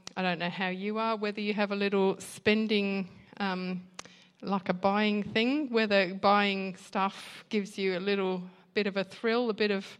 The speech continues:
bit of pleasure. Does, it does work for me, I have to say.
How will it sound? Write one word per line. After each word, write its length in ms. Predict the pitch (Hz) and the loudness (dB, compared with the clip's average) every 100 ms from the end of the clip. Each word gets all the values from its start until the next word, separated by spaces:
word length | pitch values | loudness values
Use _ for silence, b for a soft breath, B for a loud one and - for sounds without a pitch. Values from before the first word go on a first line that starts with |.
| B B B | B B B
bit 120 | 214 | 4
of 200 | 220 214 | 4 0
pleasure. 520 | - 240 220 240 339 - B B B B | -2 4 4 6 4 2 B B B B
Does, 320 | - 202 202 - | 2 2 2 -2
it 180 | 190 190 | -2 2
does 220 | 208 214 | 2 4
work 240 | 214 208 | 2 2
for 120 | - | -2
me, 280 | 208 190 175 | -2 0 -2
I 60 | - | -4
have 160 | 180 180 | -6 -8
to 80 | |
say. 320 | - 180 175 | -2 0 0